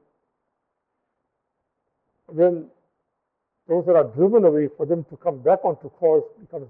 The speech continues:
very difficult. You know, to secure people, their thinking, their behavior, their understanding is going on the right direction.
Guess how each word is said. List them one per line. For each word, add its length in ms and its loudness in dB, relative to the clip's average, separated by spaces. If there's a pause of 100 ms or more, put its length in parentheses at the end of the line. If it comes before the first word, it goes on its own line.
very 200 -4
difficult. 520 -18 (3750)
You 60 -6
know, 260 -2 (260)
to 160 -20
secure 640 2
people, 500 -6 (260)
their 100 -2
thinking, 680 -10
their 120 -6
behavior, 760 -2
their 140 -8
understanding 540 -8
is 160 -20
going 180 -4
on 100 -16
the 80 -14
right 300 -2
direction. 560 -12